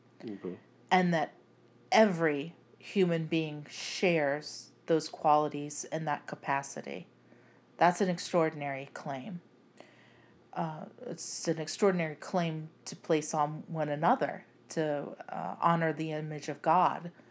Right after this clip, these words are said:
Speaker 2: within one another. And it's a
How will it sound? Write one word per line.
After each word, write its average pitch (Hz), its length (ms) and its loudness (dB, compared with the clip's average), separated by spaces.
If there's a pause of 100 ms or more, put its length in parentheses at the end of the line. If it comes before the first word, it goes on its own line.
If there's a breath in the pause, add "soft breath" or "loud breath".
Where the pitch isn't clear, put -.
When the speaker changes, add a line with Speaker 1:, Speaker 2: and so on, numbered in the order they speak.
(300 soft breath)
Speaker 2:
within 190 420 4
one 143 180 -2
another. 139 500 -4 (3250 soft breath)
And 208 120 8
it's 202 180 6
a 202 140 4